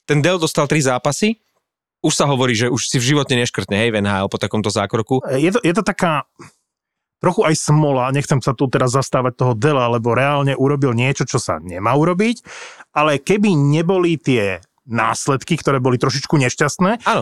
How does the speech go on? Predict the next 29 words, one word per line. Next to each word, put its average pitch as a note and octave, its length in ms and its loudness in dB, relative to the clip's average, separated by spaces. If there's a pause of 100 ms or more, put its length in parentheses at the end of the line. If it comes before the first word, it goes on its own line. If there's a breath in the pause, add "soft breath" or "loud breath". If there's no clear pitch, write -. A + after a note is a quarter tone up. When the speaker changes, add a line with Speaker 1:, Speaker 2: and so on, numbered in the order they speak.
Speaker 2:
tak A3+ 160 -2
sto G3+ 160 0
dve C#3+ 240 2
minúty D3+ 400 2
za C#3 80 0
nedovolené C3+ 560 0
bránenie C#3+ 640 0
a B2 240 -4
trošičku B2+ 640 -2
ako A#2 160 -4
sa - 80 0
o A#2 80 -2
tom A2+ 160 -2
rozpráva. F#2 560 -4 (400 loud breath)
Tým, F#3 480 2
že B2 240 -4
si B2 400 2
zranil C3 400 0
ten A#2 160 0
členok C3+ 560 0
tak A#2 160 0
nepríjemne C3 640 2
a B2 80 -2
vlastne A#2 480 0
do A#2+ 240 -2
konca B2 240 0
sezóny B2 420 2
je B2 60 -2
out, A#2+ 400 -2